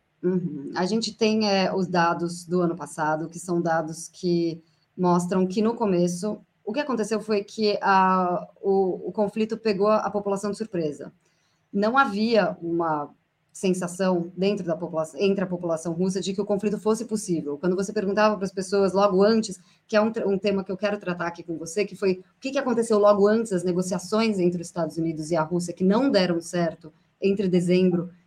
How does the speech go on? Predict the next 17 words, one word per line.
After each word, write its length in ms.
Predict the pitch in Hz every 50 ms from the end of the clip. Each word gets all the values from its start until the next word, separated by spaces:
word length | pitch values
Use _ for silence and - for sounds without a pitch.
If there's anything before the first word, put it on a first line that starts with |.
| _ _ -
e 140 | 220 214 208
fevereiro, 640 | 208 202 175 170 170 165 170 185 202 214 196 175 160
né, 180 | 170 175 185 190
que 120 | 180 190
acabaram 420 | 175 175 160 170 175 190 208 202
culminando 640 | 175 - 196 175 175 170 156 170 175 180 175 175 165
no, 300 | 165 170 165 156 156 156 _ _ _ _ _ -
no 140 | 196 196 190
conflito. 460 | 202 185 175 180 214 220 214 214 208
Durante 320 | 185 202 226 262 285 285
essas 220 | 302 - 226 208 170
negociações 600 | - 180 185 175 175 170 160 - - 180 170 175
que 120 | - -
não 120 | 170 170 175
deram 300 | 170 170 165 156 156 151
certo, 560 | - - 190 190 196 202 190 - - 165 - _ _ _ _ _ _ _ -
é, 460 | - 185 185 185 185 185 185 185 185